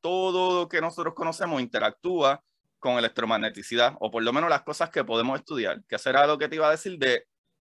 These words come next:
cuando tú ves los atardeceres o amaneceres, tú ves y se ven amarillosos, como rojizo el cielo.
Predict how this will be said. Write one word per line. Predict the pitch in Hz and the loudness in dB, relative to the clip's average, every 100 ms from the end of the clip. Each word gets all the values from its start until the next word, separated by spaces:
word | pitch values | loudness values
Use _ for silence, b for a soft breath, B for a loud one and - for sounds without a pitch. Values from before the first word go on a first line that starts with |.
| _ | _
cuando | - 123 120 | -2 0 2
tú | 123 | 0
ves | 120 | 0
los | 143 151 | 4 4
atardeceres | 147 156 151 131 110 | 4 2 0 0 0
o | 113 | 2
amaneceres, | 123 127 123 214 208 160 - | 2 0 0 0 2 0 -2
tú | 156 170 | -4 0
ves | 202 - | 2 0
y | 127 | -2
se | 123 | 2
ven | 120 143 | 4 4
amarillosos, | 156 143 120 120 147 - 73 _ _ | 6 6 4 2 0 -2 -14 _ _
como | 120 117 | -2 -2
rojizo | 110 110 131 147 - 123 | 0 0 0 0 0 2
el | 117 110 | 2 2
cielo. | - 101 76 | -2 -2 -4